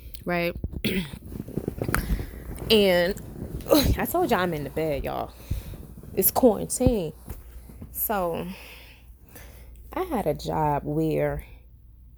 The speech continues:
I walked into the job, no lie. I walked in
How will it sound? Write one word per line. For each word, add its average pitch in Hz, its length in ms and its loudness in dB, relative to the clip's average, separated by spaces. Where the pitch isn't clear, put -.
I 226 160 6
walked 202 400 4
into 196 240 4
the 175 100 4
job, 165 440 4
no 170 240 2
lie. 165 400 0
I - 80 2
walked 196 400 2
in 185 380 2